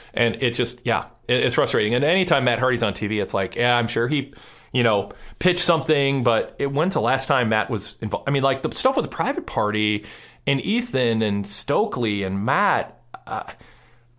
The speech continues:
it's just some, there's, like you said, too many wrestlers and some storylines just don't need, or some, some wrestlers don't need a storyline. And I, I feel like so many of the little, little pockets and click, clicks of wrestlers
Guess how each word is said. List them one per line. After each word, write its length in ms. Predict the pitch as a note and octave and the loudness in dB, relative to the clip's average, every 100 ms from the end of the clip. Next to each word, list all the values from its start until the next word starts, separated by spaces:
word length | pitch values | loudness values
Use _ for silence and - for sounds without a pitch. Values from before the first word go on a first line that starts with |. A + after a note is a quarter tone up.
| _ _ _ | _ _ _
it's 200 | - - | -2 0
just 280 | G3 - - | -2 -2 -4
some, 540 | - F3 C4+ G3+ - - - - - _ - | 2 2 2 -2 -6 -18 -20 -20 -20 _ -2
there's, 260 | C#3 B2 | 0 2
like 180 | D3 D3+ | 0 2
you 60 | E3+ | 0
said, 140 | G2+ | 0
too 120 | - | 2
many 120 | G3 F#3 | 2 4
wrestlers 380 | C3+ C#3 C#3+ | 4 4 0
and 80 | B2+ | 2
some 140 | D#3+ G3+ | 0 0
storylines 540 | D3 B2+ A#2+ A#2 - | 0 2 2 0 0
just 300 | B2 - - | -4 -6 -2
don't 420 | A#2+ A2+ A#2 A#2 - _ - | 2 2 2 -4 -16 _ -8
need, 560 | F#2+ G#2 G2+ F#2+ F2+ G2+ - - - | -2 2 2 2 -2 -8 -18 -8 0
or 100 | C#3 | 2
some, 380 | - F3 B2+ - - - - - - | 4 2 0 -6 -18 -20 -20 -20 -16
some 320 | - G3+ F#3 C#3 | 0 2 4 4
wrestlers 420 | E3 E3 C#3+ A2+ | 4 2 2 2
don't 260 | B2+ B2+ B2 | 0 2 2
need 180 | A2 | 2
a 40 | F#2 | 2
storyline. 720 | - A2+ G#2+ G2+ D#2+ C2+ D#2 | 0 2 2 2 0 -2 0
And 160 | C#3+ C#3 | 0 2
I, 240 | D3+ C#3+ | 2 2
I 40 | |
feel 140 | - G3 | 2 0
like 280 | F3 - - | 0 -2 -2
so 220 | - D3+ | 2 2
many 200 | E3 C#3+ | 2 2
of 80 | A2+ | 2
the 80 | |
little, 280 | A#2 A2 G#2 A#2+ | 2 2 0 0
little 180 | A2+ | 0
pockets 480 | G2+ - B2 C3+ A#2+ | 2 0 2 0 0
and 120 | G#2 | -2
click, 460 | - B2 A2+ - - | -2 -2 -4 -6 -10
clicks 320 | - B2+ - | -2 -2 0
of 140 | A2+ G#2 | 0 2
wrestlers 500 | D3 F3+ A2 G2+ | 2 2 0 0